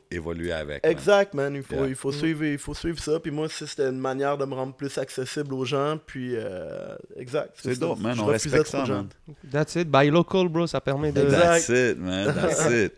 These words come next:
Speaker 1: Yo, merci beaucoup d'être passé au podcast, man,
Speaker 2: Merci à
Speaker 1: for
Speaker 2: vous.
Speaker 1: real, d'avoir fait le chemin, puis tout, on apprécie ça, puis continue ton excellent travail, puis tes contributions au rap, euh, au Québec, parce que c'est, c'est immense, bro, puis je pense que ça va juste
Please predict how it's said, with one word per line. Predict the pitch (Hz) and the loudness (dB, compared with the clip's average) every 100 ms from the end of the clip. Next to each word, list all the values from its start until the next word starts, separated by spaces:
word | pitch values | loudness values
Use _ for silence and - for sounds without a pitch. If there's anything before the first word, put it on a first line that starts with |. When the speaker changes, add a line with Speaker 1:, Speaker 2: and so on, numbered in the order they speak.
| - - - | -12 -20 -2
Speaker 1:
Yo, | 101 | 0
merci | 95 98 - | 2 0 0
beaucoup | 110 98 113 | 0 2 4
d'être | 95 - | 2 2
passé | 90 - 101 | -2 0 -2
au | |
podcast, | - 85 - 98 87 | -2 -4 -2 -2 0
man, | 87 | -2
Speaker 2:
Merci | 85 147 | 2 4
à | |
Speaker 1:
for | 110 | 4
Speaker 2:
vous. | 78 | 4
Speaker 1:
real, | 104 107 101 | 6 8 6
d'avoir | 87 87 85 | 4 -2 -2
fait | 98 - | -4 -2
le | 85 | -4
chemin, | - 101 95 | -4 -4 -4
puis | - | -4
tout, | - 95 | -4 -4
on | 80 | -4
apprécie | - 85 - 80 | -6 -8 -6 -4
ça, | 98 98 | -2 -2
puis | - 78 69 - - _ | -2 -10 -10 -16 -20 _
continue | - 107 - 110 | -6 -4 -2 -4
ton | 98 90 | -2 -4
excellent | - 95 92 | -4 -4 -4
travail, | - 82 90 85 | -4 -4 -4 -6
puis | |
tes | 87 | -8
contributions | 78 85 - 82 76 98 85 | -8 -8 -8 -8 -4 -2 -2
au | 80 | -2
rap, | 85 - - | -4 -6 -10
euh, | 76 73 | -8 -10
au | - | -10
Québec, | 82 78 87 - | -8 -6 -6 -6
parce | 73 | -10
que | 73 | -10
c'est, | - 76 73 | -10 -8 -8
c'est | - - | -8 -6
immense, | 85 98 92 - | -4 -2 -4 -6
bro, | 82 | -10
puis | - - | -10 -8
je | |
pense | 92 - | -6 -4
que | |
ça | 78 | -4
va | 78 | -4
juste | 76 85 - | -4 -6 -8